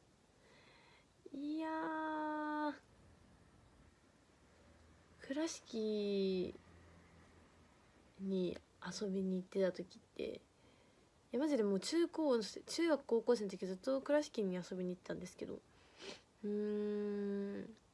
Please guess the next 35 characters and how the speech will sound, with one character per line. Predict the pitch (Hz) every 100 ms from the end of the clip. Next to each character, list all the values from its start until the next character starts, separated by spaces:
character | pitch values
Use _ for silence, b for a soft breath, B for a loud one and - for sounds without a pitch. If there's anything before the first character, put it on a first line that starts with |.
| - - B B B -
基 | - 311
本 | 381 370 -
ア |
リ | 320 277
オ | 214
に | 180
い | 180
る | 185
か | 180
イ | 190 226
オ |
ン | 185
に | 170
い |
る | 170
か、 | 165 165 165 - - - _ _ -
あ | 180
の、 | 175 170 - - _ _ _ _ _ _ _ _ -
駅 | 196 220
前 | 233 226
の |
ビ | 202
ッ | 190
グ | 220
エ | 220
コ | 180
ー |
に | 170 -
い |
た | -
ん | 180
で |
す | 170
け | -
ど、 | - -